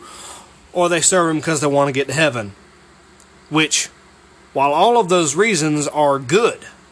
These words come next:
the only reason God wanted us in the first place was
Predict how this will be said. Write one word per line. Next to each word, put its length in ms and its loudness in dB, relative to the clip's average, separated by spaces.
the 140 0
only 220 0
reason 380 0
God 300 2
wanted 300 0
us 320 -2
in 120 -4
the 60 -8
first 280 2
place 460 -6
was 440 0